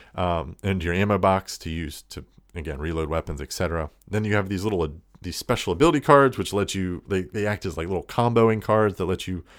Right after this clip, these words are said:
you can play them before or after your action to teleport to a space or add X damage to your attack and things like that. So then the, the main crux is shooting people. So you've got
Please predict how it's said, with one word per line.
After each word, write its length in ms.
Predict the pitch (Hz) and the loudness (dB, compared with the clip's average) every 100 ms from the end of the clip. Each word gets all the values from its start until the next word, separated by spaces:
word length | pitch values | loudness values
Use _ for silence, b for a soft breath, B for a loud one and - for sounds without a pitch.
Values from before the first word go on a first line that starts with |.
| B | B
you 80 | 98 | -4
can 100 | 98 | 0
play 220 | - 110 | 4 6
them 220 | 101 98 | 4 2
before 400 | 85 78 104 101 | -2 -2 4 6
or 20 | 90 | 6
after 300 | 92 - 85 | 4 0 0
your 60 | |
action 440 | 90 87 - 92 85 | 2 0 -2 -6 -6
to 300 | - 78 78 b b b - - | -6 -6 -8 b b b -14 2
teleport 520 | 135 110 113 101 - | 6 6 8 6 6
to 120 | 95 | 0
a 60 | 85 | -2
space 500 | - 90 73 - - | -2 -2 -2 -4 -4
or 300 | 82 80 76 B B B - | -2 -2 -4 B B B 0
add 380 | 107 104 98 - | 4 4 0 -2
X 280 | 104 - - | -4 -4 -4
damage 420 | 101 98 90 - | -2 0 -2 -6
to 140 | - | -4
your 80 | 90 | -4
attack 480 | 82 - 87 80 - | -4 -4 -4 -6 -8
and 120 | 87 | -10
things 220 | 107 101 | -8 -6
like 160 | 95 82 | -6 -6
that. 240 | 76 73 - B B B B B B | -10 -10 -16 B B B B B B
So 180 | - 101 | 0 2
then 140 | 107 | 2
the, 100 | 101 | 0
the 240 | - 98 98 | -2 -2 0
main 200 | 113 120 | 0 0
crux 300 | - 92 - | 0 0 -2
is 80 | 85 | -2
shooting 300 | 131 101 80 | 0 -2 -4
people. 300 | 85 90 90 | -6 -4 -4
So 160 | - | -2
you've 240 | 85 85 - | -2 -2 0
got 320 | 90 82 | 2 0